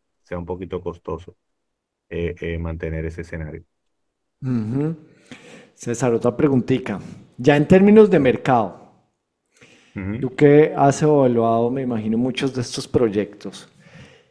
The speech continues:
Speaker 2: ¿qué resulta ser más rentable? ¿Una propiedad turística en el mar o una propiedad turística en las montañas? Son gustos diferentes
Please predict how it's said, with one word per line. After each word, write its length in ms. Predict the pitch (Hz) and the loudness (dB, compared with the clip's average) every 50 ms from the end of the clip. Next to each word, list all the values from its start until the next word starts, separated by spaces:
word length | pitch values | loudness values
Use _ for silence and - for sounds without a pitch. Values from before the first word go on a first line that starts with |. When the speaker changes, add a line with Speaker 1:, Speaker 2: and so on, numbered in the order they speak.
| _ _ _ _ | _ _ _ _
Speaker 2:
¿qué 220 | - 185 185 190 185 | 4 8 8 8 10
resulta 880 | 196 202 208 202 - 214 233 220 190 - - 208 202 202 196 - - - _ _ _ _ _ _ _ _ _ _ _ _ _ _ _ _ _ _ _ _ _ _ | 8 8 6 4 2 0 -2 -2 0 2 4 4 4 2 -2 -8 -14 -20 _ _ _ _ _ _ _ _ _ _ _ _ _ _ _ _ _ _ _ _ _ _
ser 340 | - - - - 175 170 151 | -18 -2 4 6 8 8 8
más 180 | 170 165 160 156 | 6 6 4 4
rentable? 680 | 143 160 160 151 - 156 143 127 110 101 92 95 - - - - - - - _ _ _ _ _ _ _ _ _ _ _ _ _ - - - _ | 2 0 -2 0 0 2 2 2 2 0 -4 -10 -14 -16 -20 -20 -20 -20 -20 _ _ _ _ _ _ _ _ _ _ _ _ _ -20 -20 -16 _
¿Una 240 | - 139 143 160 165 | 0 2 4 4 6
propiedad 840 | 165 175 190 185 - 160 151 139 131 127 120 120 123 123 - - - - - _ _ - | 6 4 2 4 4 4 6 8 8 8 8 6 4 2 0 -6 -20 -20 -20 _ _ 4
turística 800 | - 185 175 175 185 170 - - - 190 180 - - 170 156 151 | 6 8 8 8 6 2 0 -2 -2 -4 -2 0 2 4 4 4
en 80 | 139 | 4
el 140 | 127 120 117 | 2 2 4
mar 280 | 123 147 175 208 240 233 | 6 6 8 8 8 8
o 40 | 185 | 8
una 240 | 151 147 147 151 151 | 8 6 4 2 0
propiedad 800 | - - - - 165 156 147 - - 143 123 117 113 113 113 - | -2 -12 -6 0 0 0 0 2 2 4 6 6 6 4 2 0
turística 1000 | - 147 139 143 131 - - - 143 - - 147 135 131 127 120 113 110 110 - - _ - | 0 0 2 0 -2 -4 -4 -6 -6 -4 -2 0 0 0 0 0 -2 -4 -6 -8 -12 _ -2
en 160 | 120 120 117 | 0 2 2
las 160 | 113 107 104 | 2 2 2
montañas? 760 | 104 101 98 98 95 - 117 113 107 101 98 98 95 - - _ _ _ _ - - _ _ _ _ | 0 0 0 0 0 0 0 2 0 -2 -4 -6 -10 -16 -20 _ _ _ _ -20 -20 _ _ _ _
Son 400 | - - - 160 165 165 160 160 | -10 0 4 8 8 8 8 6
gustos 400 | 160 180 180 165 - - 185 185 | 4 2 0 0 2 2 0 2
diferentes 960 | 180 196 185 - 135 123 131 147 165 185 175 - 220 214 208 185 - - - | 2 0 0 2 2 4 4 4 4 2 2 2 2 2 2 2 -2 -8 -16